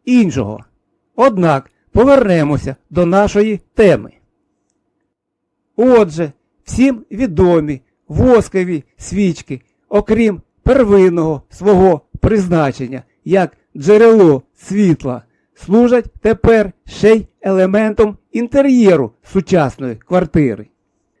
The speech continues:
Однак з часом, насамперед від перепаду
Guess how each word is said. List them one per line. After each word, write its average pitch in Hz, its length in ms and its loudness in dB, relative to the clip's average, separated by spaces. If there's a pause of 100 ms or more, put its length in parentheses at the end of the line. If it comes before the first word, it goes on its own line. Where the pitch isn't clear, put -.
(200)
Однак 190 680 0 (340)
з - 140 -20
часом, 165 600 0 (220)
насамперед 196 1040 0 (260)
від 190 280 -2 (240)
перепаду 175 760 0